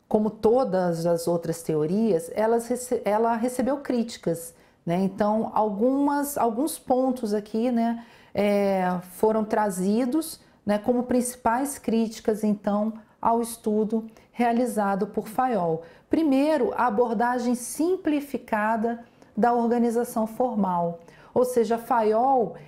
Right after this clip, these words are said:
ele não levou em consideração os aspectos sociais e psicológicos dos empregados, né? Então, foi apenas a questão, e aí nós vimos lá no começo, ele só deu ênfase, né?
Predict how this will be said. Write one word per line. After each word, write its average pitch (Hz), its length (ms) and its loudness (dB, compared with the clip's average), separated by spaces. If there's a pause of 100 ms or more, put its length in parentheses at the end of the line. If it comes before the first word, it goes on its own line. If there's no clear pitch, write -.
(120)
ele 254 300 4
não 294 240 2
levou 262 320 0
em 262 80 2
consideração 220 800 0
os 226 120 0
aspectos 233 560 -2
sociais 262 1040 -2
e 254 140 -4
psicológicos 226 1300 -2 (340)
dos 202 240 0
empregados, 214 920 -2 (300)
né? 175 120 -2
Então, 196 420 0
foi 214 320 2
apenas 247 580 0
a 247 80 0
questão, 233 640 -2 (180)
e 214 100 4
aí 214 140 2
nós 220 280 0
vimos 220 340 2
lá 202 140 0
no 202 80 0
começo, 202 560 -2
ele 208 120 0
só 208 200 -4
deu 208 260 2
ênfase, 180 720 -4 (480)
né? 175 340 -2